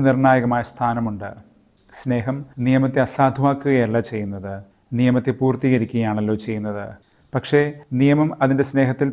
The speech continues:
പരിപൂർണത നേടാതെ യഥാർത്ഥത്തിൽ അത് ജീവിതമയമാകില്ല. ഇന്നലെ അക്വിറ്റൈനിലെ വിശുദ്ധ പ്രോസ്പറിൻ്റെ തിരുനാളായിരുന്നു. വിശുദ്ധ അഗസ്തീനോസിനെ ശക്തമായി പിന്തുണച്ചിരുന്ന ഒരാളാണ് വിശുദ്ധ പ്രോസ്പർ. രണ്ടുപേരും പെലാജിയനിസം എന്നൊരു വേദവിപരീതത്തെ എതിർത്തവരുമാണ്.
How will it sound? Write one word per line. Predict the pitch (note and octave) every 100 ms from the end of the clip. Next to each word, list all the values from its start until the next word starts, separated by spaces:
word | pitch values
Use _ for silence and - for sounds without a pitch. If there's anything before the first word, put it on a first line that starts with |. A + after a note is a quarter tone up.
| C3
പരിപൂർണത | B2 A#2+ C3 C3 C#3 C3
നേടാതെ | A#2 A2 A2 G#2 G#2 G2 _ C#3
യഥാർത്ഥത്തിൽ | B2+ C3+ C3+ C#3 B2+ C3+ C3+ B2+
അത് | B2+ A2
ജീവിതമയമാകില്ല. | C3 C3+ C3 B2+ A#2 A2+ A2 G2+ G2 F#2+ - _ _ _ _ _ _ _ _ - - C#3+
ഇന്നലെ | C#3 C3+ C3+ C3
അക്വിറ്റൈനിലെ | - C3+ C#3 C3+ C3+ C#3
വിശുദ്ധ | B2 A2 -
പ്രോസ്പറിൻ്റെ | B2+ A#2+ - B2+ B2+ B2
തിരുനാളായിരുന്നു. | A2+ A2+ G#2+ G2 F#2 G2 F#2+ - _ -
വിശുദ്ധ | C3+ D3+ C#3
അഗസ്തീനോസിനെ | B2 - D3 C#3 C#3 C3+
ശക്തമായി | C3 - C3+ C3+ C3
പിന്തുണച്ചിരുന്ന | B2+ A#2+ B2 A#2+ B2 A#2+
ഒരാളാണ് | A2+ G#2+ G#2+ G2+ G#2 G#2
വിശുദ്ധ | - A#2 -
പ്രോസ്പർ. | A#2 G#2 - A2+ G#2+ G#2+ _ _ _ _ _ _
രണ്ടുപേരും | C#3 C#3+ B2+ B2 A2+ A2+
പെലാജിയനിസം | B2+ B2 B2+ A#2+ C#3 C3+ - C#3
എന്നൊരു | B2 A#2+ A#2
വേദവിപരീതത്തെ | A#2+ A#2+ B2+ A#2+ A2 A#2 A#2+ B2 A#2
എതിർത്തവരുമാണ്. | A2+ A2 B2+ B2 G#2+ G2 F#2+